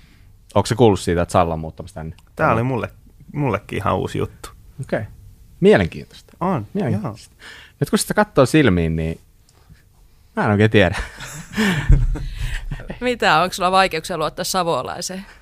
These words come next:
Speaker 1: <laughs> Ei ikinä, ei ikinä. Rehellisintä kansaa, ketä mä tiedän.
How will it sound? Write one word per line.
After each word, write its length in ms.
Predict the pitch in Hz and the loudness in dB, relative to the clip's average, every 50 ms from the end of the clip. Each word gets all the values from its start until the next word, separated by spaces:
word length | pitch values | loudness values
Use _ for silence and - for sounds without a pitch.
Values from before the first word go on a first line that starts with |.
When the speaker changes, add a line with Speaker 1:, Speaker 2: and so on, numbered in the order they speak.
| - - 571 554 - - - 139 | -20 -20 -20 -20 -18 -14 -10 -8
Speaker 1:
<laughs> 760 | - - - - 185 202 196 175 147 143 160 156 - - - | -6 -6 -6 -4 -4 -2 -2 -2 -2 -4 -6 -6 -8 -6 -4
Ei 280 | - 90 92 95 95 95 | -2 0 2 2 2 2
ikinä, 280 | 87 - 92 87 85 - - - | 2 2 2 0 0 -2 -4 -2
ei 100 | 87 95 | 0 0
ikinä. 260 | 92 - 92 - 90 - - - - - - - - - - - - | 0 0 -2 -4 -4 -6 -8 -8 -8 -8 -10 -12 -14 -18 -18 -16 -8
Rehellisintä 720 | - - 151 156 165 156 127 113 95 - 98 90 82 - 90 - - | 0 2 2 4 4 2 2 0 0 -2 -4 -4 -4 -6 -8 -6 -2
kansaa, 440 | - 104 104 104 95 - 87 80 76 | 0 0 0 0 0 -4 -6 -8 -8
ketä 200 | 80 80 80 82 | -10 -10 -8 -6
mä 140 | 85 87 | -4 -4
tiedän. 380 | 82 - 78 78 78 - - - | -6 -6 -10 -12 -12 -12 -14 -18